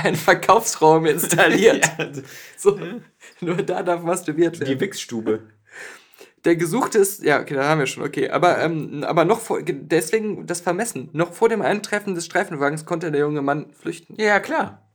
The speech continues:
Speaker 2: Wie gesagt, also wie lange soll denn der da masturbieren?
Speaker 1: Ja.
Speaker 2: Ja, also der, der wird ja da auch, ähm, äh, also, also auch jetzt ergebnisorientiert arbeiten.
Speaker 1: Ja, klar, natürlich.
Speaker 2: Also der wird ja nicht sagen, so irgendwie,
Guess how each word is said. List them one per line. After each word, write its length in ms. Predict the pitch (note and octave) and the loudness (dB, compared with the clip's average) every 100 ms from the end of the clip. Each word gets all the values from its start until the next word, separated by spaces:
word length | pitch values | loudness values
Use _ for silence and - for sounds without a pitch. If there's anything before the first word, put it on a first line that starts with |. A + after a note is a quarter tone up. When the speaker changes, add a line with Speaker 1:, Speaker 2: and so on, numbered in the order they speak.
| _ _ _ _ _ | _ _ _ _ _
Speaker 2:
Wie 100 | A#2+ | -10
gesagt, 360 | C#3+ G3+ G#2 - | -4 -4 -4 -4
also 300 | G#2+ G#2+ - | -2 -2 -4
wie 280 | G#2+ G#2+ A#2 | -8 -4 0
lange 240 | B2+ C#3+ | 0 4
soll 160 | B2+ B2+ | 4 4
denn 100 | B2+ | 2
der 100 | B2 | -2
da 120 | A#2 | -4
masturbieren? 580 | A#2 - B2+ G#3 - - | -4 -4 -6 -6 -8 -6
Speaker 1:
Ja. 160 | D3+ - - _ _ | -6 -6 -12 _ _
Speaker 2:
Ja, 120 | A#2 A#2+ | -8 -6
also 240 | G#2 G#2 | -4 -2
der, 180 | G#2 G#2 | 0 0
der 200 | G#2+ G#2+ | 0 0
wird 180 | C#3 C3+ | 0 0
ja 100 | A#2+ | 2
da 180 | A#2+ A2+ | 2 0
auch, 220 | A#2+ A2+ | -2 -2
ähm, 400 | A2+ A2+ A2+ A2+ - _ _ - | -4 -4 -8 -12 -18 _ _ -2
äh, 80 | |
also, 560 | A#2 A2+ D#2 G#2 G#2+ G#2+ | 2 2 2 0 0 -2
also 420 | G2+ G2+ G#2 G2 | -2 -4 -2 -4
auch 200 | F#2 G2+ | -4 -4
jetzt 240 | G#2+ G#2 - | -4 -4 -6
ergebnisorientiert 880 | A2 D3 D#3+ - F2 G#2 F#2 G#2 - | -4 -2 -4 -2 0 0 0 -2 -2
arbeiten. 460 | F2+ F2+ E2 D#2+ D#2+ | -4 -4 -8 -10 -12
Speaker 1:
Ja, 60 | |
klar, 240 | - F#3 C#3+ | -4 -4 -4
natürlich. 300 | C#3+ - A2+ | -4 -2 2
Speaker 2:
Also 120 | A2 | 6
der 140 | A#2 | 6
wird 120 | C#3 | 6
ja 60 | C#3+ | 4
nicht 120 | C#3 | 2
sagen, 260 | B2+ B2+ C3 | 2 0 0
so 100 | B2 | -2
irgendwie, 360 | B2 B2 B2 | -4 -4 -4